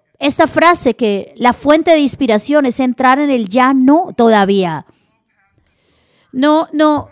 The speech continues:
no simplemente pase esto de "Dios está en el cielo, Padre que estás en el cielo". No la saltes, porque es muy importante.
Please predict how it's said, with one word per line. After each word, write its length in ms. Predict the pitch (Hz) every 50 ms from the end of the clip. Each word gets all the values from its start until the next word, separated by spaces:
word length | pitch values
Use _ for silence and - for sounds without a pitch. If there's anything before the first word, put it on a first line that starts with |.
| _ _ -
no 160 | 269 311 330
simplemente 540 | 320 - 381 359 370 359 381 370 294 359 330
pase 600 | - - 302 294 285 - - 254 220 208 208 202
esto 360 | 202 196 - - 220 208 208
de 440 | 202 196 185 185 180 170 - - -
"Dios 300 | - 196 240 240 226 302
está 220 | 269 - - 277
en 80 | 262 254
el 100 | 247 240
cielo, 400 | - - 254 208 180 175 185 180
Padre 300 | - 262 269 285 311 294
que 60 | 320
estás 200 | - - 254 220
en 140 | 262 254 240
el 100 | 226 214
cielo". 360 | - 240 202 170 170 180 180 _ - - - _
No 140 | - 277 311
la 100 | 330 339
saltes, 720 | - - 349 320 277 247 - - - - - - - - _ _ _ _ _ _ _ _ _ _ _ -
porque 340 | 285 262 - - 269 254 -
es 160 | - 247 - 269
muy 200 | 285 302 330 349
importante. 760 | 370 294 339 311 294 - 254 233 220 202 185 - 185 - _